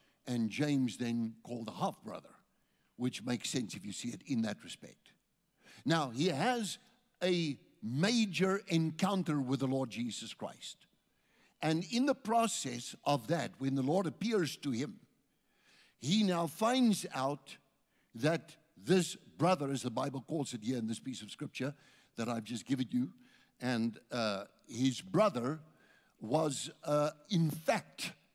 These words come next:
exactly, they were standing outside looking at Jesus in action. And I wonder what they thought, because those two brothers, or the brothers, we know about two of them. It had to be two. At the very least, James had to be one of two.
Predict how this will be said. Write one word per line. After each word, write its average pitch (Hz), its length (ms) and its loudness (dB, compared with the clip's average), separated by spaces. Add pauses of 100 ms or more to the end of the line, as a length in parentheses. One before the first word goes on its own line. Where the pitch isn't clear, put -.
(240)
exactly, 165 880 2 (240)
they 147 100 6
were 156 80 8
standing 208 380 2
outside 170 540 2
looking 143 280 2
at 127 80 2
Jesus 120 420 -2
in 120 140 -2
action. 131 480 -6 (800)
And 147 100 2
I 147 60 4
wonder 208 240 6
what 202 140 4
they 160 120 2
thought, 156 380 0
because 143 540 -2 (480)
those 143 220 2
two 180 160 -2
brothers, 131 640 0 (240)
or 127 120 -2
the 113 60 -4
brothers, 120 560 -2
we 107 120 -6
know 123 160 0
about 113 260 0 (420)
two 151 140 0
of 120 120 -6
them. 92 240 -12 (560)
It - 40 -8
had 151 140 0
to 147 80 2
be 120 140 0
two. 123 220 -4
At 104 120 -4
the - 80 -2
very 185 280 2
least, 180 580 2
James 143 400 0
had 117 180 -6
to - 60 -16
be 120 100 -4
one 113 200 -6
of 92 140 -12
two. 98 160 -14